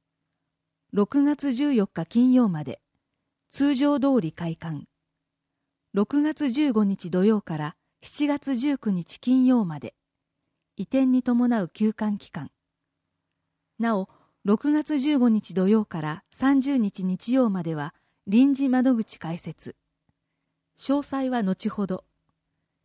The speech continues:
七月二十日土曜から、移転先で開館。なお、休館期間中は、中央図書館、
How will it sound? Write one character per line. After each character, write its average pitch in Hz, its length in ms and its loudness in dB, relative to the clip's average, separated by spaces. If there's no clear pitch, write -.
七 - 260 -6
月 294 240 -2
二 240 160 -2
十 - 140 -18
日 247 160 -2
土 226 140 2
曜 247 180 2
か 160 160 -8
ら、 - 180 -12
移 190 80 -4
転 277 260 0
先 240 260 -4
で 220 220 -2
開 196 180 -2
館。 165 300 -6
な 254 160 2
お、 208 80 2
休 302 260 0
館 294 220 -2
期 - 100 -12
間 269 220 0
中 254 220 -4
は、 226 240 -2
中 302 300 -2
央 311 160 0
図 285 160 -6
書 294 160 -4
館、 202 280 -6